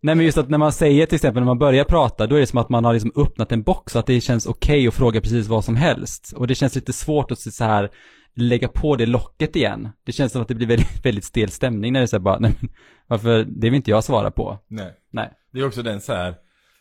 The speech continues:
Speaker 2: eh, vill, vill ni skaffa barn till exempel? Den får
Speaker 1: Mm.
Speaker 2: man ju lite så här, och det är ju inte det lättaste, men du, jag brukar också köra den, den här, eh,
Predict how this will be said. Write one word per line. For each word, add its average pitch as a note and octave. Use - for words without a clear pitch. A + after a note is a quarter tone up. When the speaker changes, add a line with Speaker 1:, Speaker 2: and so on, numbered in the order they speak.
Speaker 2:
eh, G2
vill, A2+
vill A2+
ni A2
skaffa A2+
barn F#2+
till G2+
exempel? F#2
Den A2
får C#3
Speaker 1:
Mm. C3+
Speaker 2:
man F#2
ju F2+
lite G2
så G#2
här, E2+
och G#2
det A2+
är -
ju D3+
inte C3+
det G2+
lättaste, F#2+
men G#2+
du, C3+
jag A#2
brukar A#2
också G#2
köra G2
den, E2+
den F2+
här, E2+
eh, E2